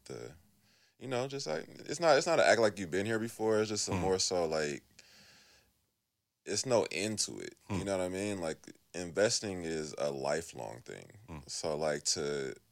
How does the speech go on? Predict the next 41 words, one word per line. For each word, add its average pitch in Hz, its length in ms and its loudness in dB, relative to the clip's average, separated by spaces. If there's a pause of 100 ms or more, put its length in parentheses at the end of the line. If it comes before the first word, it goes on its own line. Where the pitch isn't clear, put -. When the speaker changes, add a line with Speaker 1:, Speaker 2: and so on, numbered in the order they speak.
(200)
Speaker 1:
to 78 200 -2
brag 87 400 4
on 76 160 -6
each 78 280 -8
win 78 420 -6
is, 69 520 -6
you 76 100 -8
know, 69 300 -8
like, - 240 -8
I, 78 260 -2
I, 80 120 -4
you 82 120 -10
gotta 87 220 2
t-, - 140 -4
you 101 80 -4
gotta 95 140 4
tell 90 120 0
the 76 60 -2
people - 280 -12
what 76 220 -6
you're 69 80 -14
doing, 85 320 -4
of - 140 -14
course, - 440 -10 (520)
but 78 140 -2
it's 73 160 -6
different 85 600 -4
on, 71 160 -8
like, 62 160 -8
how 76 300 0
you 69 400 -8
communicate 67 640 -10
it. - 140 -20 (120)
You 69 140 -12
know 67 80 -10
what 67 80 -8
I'm 69 60 -14
saying? 76 380 -10
Like, - 260 -12 (1800)
you 104 240 -2
were, 98 440 4